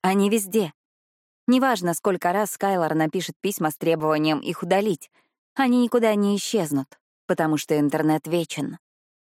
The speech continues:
С сегодняшнего дня весь мир будет знать меня только как толстуху, с которой переспал Феникс Уокер, пятно, от которого я никогда не смогу отмыться.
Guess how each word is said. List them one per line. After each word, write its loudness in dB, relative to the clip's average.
С -10
сегодняшнего 2
дня 0
весь 0
мир 2
будет -2
знать 0
меня 0
только -2
как -4
толстуху, -2
с -6
которой 0
переспал 0
Феникс -2
Уокер, -2
пятно, -2
от -8
которого 0
я 0
никогда -2
не -2
смогу -2
отмыться. -4